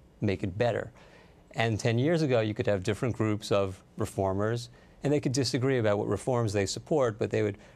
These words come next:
recognize the other groups as still not satisfied with what's going on and wanting reform. About five or six years ago, a group of reformers sort of rose up, and they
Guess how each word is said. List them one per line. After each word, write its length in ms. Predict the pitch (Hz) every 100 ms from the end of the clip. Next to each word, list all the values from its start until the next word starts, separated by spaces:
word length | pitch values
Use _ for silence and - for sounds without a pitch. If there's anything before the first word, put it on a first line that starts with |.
| -
recognize 540 | 123 123 120 107 101
the 100 | 104
other 160 | 104 104
groups 340 | 117 110 90
as 200 | 104 101
still 400 | - 113 101 95 - - - - -
not 240 | 110 113
satisfied 640 | - 107 101 - 101 95 95
with 160 | 101 110
what's 220 | 101 -
going 280 | 107 98 98
on 260 | 95 95
and 100 | 92
wanting 480 | 92 98 92 104 95
reform. 480 | 101 - 110 104 98 - - - - - - -
About 440 | 117 107 123 123 135 - -
five 260 | - 127 127
or 60 |
six 280 | 120 - 120
years 260 | 120 143 139
ago, 380 | 104 101 101 101 - - - - -
a 140 | - 110
group 480 | 113 131 139 147 -
of 380 | - 110 104 98
reformers 640 | 117 - 110 107 110 110
sort 140 | - 107
of 120 | 95
rose 260 | 104 120 107
up, 300 | 101 104 - - - - - - -
and 200 | 135 110
they 260 | 110 104 104